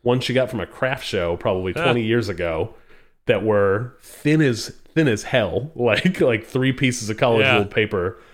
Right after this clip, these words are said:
Speaker 1: thin, um, connected, um, at the, like, <laughs> it's like these long,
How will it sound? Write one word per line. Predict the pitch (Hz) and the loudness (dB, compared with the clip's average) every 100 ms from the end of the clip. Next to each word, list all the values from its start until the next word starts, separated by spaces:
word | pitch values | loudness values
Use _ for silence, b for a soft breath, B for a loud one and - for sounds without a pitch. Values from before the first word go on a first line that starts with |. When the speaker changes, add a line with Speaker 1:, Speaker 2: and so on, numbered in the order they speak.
| B _ | B _
Speaker 1:
thin, | 117 104 90 80 - b b b - | -2 0 -2 -6 -10 b b b -4
um, | 110 101 98 b b _ | 0 0 -4 b b _
connected, | - 139 110 113 180 - 92 107 156 - _ _ _ _ | -4 -2 0 0 -2 -2 -2 -2 -6 -12 _ _ _ _
um, | 110 104 98 101 - | -2 0 0 -2 -2
at | 120 120 | -4 -2
the, | 113 104 101 104 110 - | 0 2 2 0 -6 -6
like, | 123 95 - - | -2 -2 -4 -6
<laughs> | - - 202 | -4 -2 -4
it's | 143 - | -4 0
like | 120 110 | 0 0
these | 120 110 | -4 -2
long, | 117 127 131 131 135 | 0 2 2 0 -2